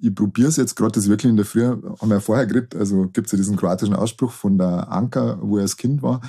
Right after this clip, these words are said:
die dann gesagt, "Trebam se odmarat od spavanja." Das heißt, ich muss mich vom Schlafen ausruhen und das mache ich. Also ich stehe in der Früh auf, hock mir wirklich aufs Bett jetzt.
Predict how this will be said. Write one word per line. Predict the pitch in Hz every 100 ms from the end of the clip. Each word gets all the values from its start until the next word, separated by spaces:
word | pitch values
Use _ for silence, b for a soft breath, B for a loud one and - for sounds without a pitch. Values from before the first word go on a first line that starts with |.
| B B B
die | 101
dann | 107
gesagt, | - 117
"Trebam | - 117 131
se | 113 113
odmarat | 104 98 110 92
od | 101
spavanja." | - - 95 113 160 156 190 -
Das | - -
heißt, | 107 156 - B B
ich | B 107
muss | 117 156
mich | 156 151
vom | - 107
Schlafen | 101 101 90 117 - 104
ausruhen | 92 95 156 - 156 180 233 262 B B 110 -
und | 131 131 123
das | -
mache | 107 190
ich. | 160
Also | - 113
ich | 104
stehe | 131
in | 135
der | 127
Früh | 123
auf, | 95 110 -
hock | 170 -
mir | 110
wirklich | 123 123 113
aufs | 92 -
Bett | - 127 -
jetzt. | 156 156 - -